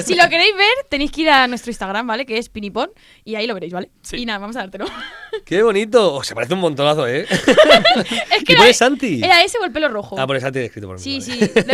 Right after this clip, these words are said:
Speaker 1: he puesto antes yo. <laughs>
Speaker 3: Qué chulo. Mira, mira, lo enseño. <laughs> Oye, me, me lo pongo, eh, tengo ahora mismo un programa que se llama The Good News, que es una, una de las cosas que
Speaker 1: Sí.
Speaker 3: me gustan mucho,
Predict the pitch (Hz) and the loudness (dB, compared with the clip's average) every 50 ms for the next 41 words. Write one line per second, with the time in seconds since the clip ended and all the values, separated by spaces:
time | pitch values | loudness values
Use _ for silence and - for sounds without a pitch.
0 | 277 320 311 240 320 311 285 254 247 - 240 240 233 240 294 - 190 - - - | 0 0 0 -2 -4 -4 -4 -4 -4 -4 -6 -6 -4 -4 -4 -6 -8 -12 -12 -10
1 | 508 494 - 539 - - 622 - _ _ - - 170 202 196 - - 147 156 180 | -10 -10 -10 -12 -16 -18 -20 -20 _ _ 0 4 4 4 4 2 -2 0 0 2
2 | 220 233 208 156 120 110 120 147 147 131 127 135 123 110 110 110 - 139 127 107 | 2 2 2 2 0 0 -2 -4 -4 -4 -4 -6 -6 -8 -10 -14 -14 -16 -18 -18
3 | 107 _ _ _ _ - - - - - - 539 - - 440 - _ - - - | -20 _ _ _ _ -20 -20 -20 -6 -4 -4 -4 -4 -6 -14 -14 _ -16 -14 -10
4 | 269 247 - - 277 247 - - 208 - - _ _ _ _ _ _ 151 160 165 | -10 -10 -8 -6 -8 -8 -6 -8 -12 -14 -14 _ _ _ _ _ _ -2 0 0
5 | 151 151 151 147 143 139 156 175 185 202 208 185 160 147 143 165 165 180 185 185 | 0 -2 -2 -2 -2 0 0 0 0 0 -2 -2 -4 -6 -8 -6 -4 -2 -2 -2
6 | 185 180 180 185 185 180 175 147 - 160 170 180 180 170 151 - 160 160 165 160 | -2 -4 -4 -6 -8 -8 -10 -6 -4 -4 -2 -2 -4 -6 -6 -6 -4 -4 -2 -2
7 | 151 151 156 165 160 156 160 165 180 208 233 - - - - - 139 143 143 147 | -2 -4 -4 -4 -6 -6 -4 -4 -4 -6 -6 -8 -8 -8 -8 -6 -6 -4 -4 -4
8 | 147 151 160 160 151 147 151 151 151 156 151 156 143 - 330 330 349 - 349 156 | -4 -4 -4 -4 -6 -6 -8 -10 -10 -12 -12 -12 -10 -8 -6 -4 -4 -2 -2 -2
9 | 160 165 - 170 156 151 160 170 170 - 196 220 | -2 -2 -2 -4 -4 -4 -6 -8 -8 -8 -8 -10